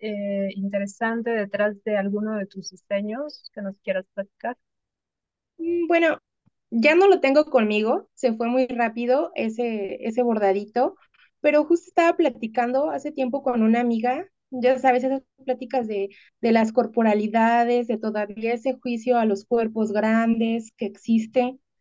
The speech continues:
Speaker 2: Entonces, este, pues con la que obviamente no estamos de acuerdo, ¿no? Entonces yo llegué a mi casa como con esas ideas
Speaker 1: Ujú.
Speaker 2: y,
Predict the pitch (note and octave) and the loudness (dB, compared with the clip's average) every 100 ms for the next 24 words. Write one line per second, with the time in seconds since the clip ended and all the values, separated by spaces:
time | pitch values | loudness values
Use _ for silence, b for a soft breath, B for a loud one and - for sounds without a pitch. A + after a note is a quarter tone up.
0 | _ _ _ _ _ - B3 B3+ C#4+ C4+ | _ _ _ _ _ 2 4 4 4 2
1 | D#4+ D#4+ C4 B3+ B3 A3+ - B3 A3+ A#3+ | 0 0 0 0 -2 -6 -2 -2 0 -2
2 | B3+ B3 B3+ C#4+ D#4 C#4+ C4+ C4+ C4+ C4+ | 2 2 2 2 0 -2 -2 -2 -2 -4
3 | B3+ B3+ B3+ F4+ C4+ A3 B3+ C#4 D4+ D#4+ | -2 -4 -2 -2 -2 -4 -6 -6 -4 0
4 | F#4 F4+ E4 D#4+ D#4+ F4 - C#4+ D4 D#4 | 2 2 2 0 0 -2 -4 -4 -6 -6
5 | D4+ B3 A3 A3 A#3 A3+ D4+ C4+ A#3+ A#3+ | -4 -4 -2 -2 -2 -2 -4 0 4 6
6 | A#3+ D4 F#4+ _ _ _ G#3 F#3 G#3 - | 4 2 -4 _ _ _ -8 -8 -8 -6
7 | C4 A#3+ A#3 A#3 A#3 A3+ | -2 0 0 0 -4 -8